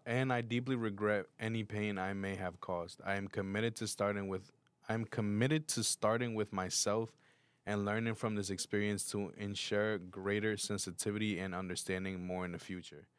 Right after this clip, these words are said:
Your forgiveness is important to me, and I am committed,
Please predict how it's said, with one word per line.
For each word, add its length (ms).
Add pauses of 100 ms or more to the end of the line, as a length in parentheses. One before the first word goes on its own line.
(380)
Your 140
forgiveness 600
is 140
important 480
to 100
me, 360
and 180
I 80
am 140
committed, 540